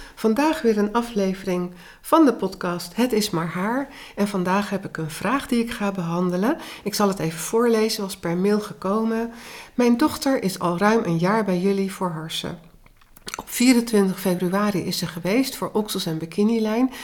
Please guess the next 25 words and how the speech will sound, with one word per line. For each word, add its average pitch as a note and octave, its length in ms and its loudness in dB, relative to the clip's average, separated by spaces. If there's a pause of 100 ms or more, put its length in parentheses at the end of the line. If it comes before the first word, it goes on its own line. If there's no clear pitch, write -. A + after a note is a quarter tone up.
(140)
en A#3 120 4
ze B3+ 120 2
heeft C4 180 4
nu D4 160 10
al C4+ 160 8
haartjes D#4 400 2
van F3+ 140 2
een E3 120 2
halve D3+ 280 2
centimeter. D#3+ 800 -2 (340)
Mijn F3+ 240 6
gevoel A3+ 380 4
zegt F#3 340 0
dat - 160 -8
dat - 160 -8
niet G#3+ 160 2
klopt. - 400 4 (260)
Zo A3+ 280 8
snel D#4 300 4
zijn D#4 180 4
de D4 80 4
haartjes D4+ 360 4
nog E4 180 4
nooit E4+ 320 10
teruggekomen. E3+ 880 0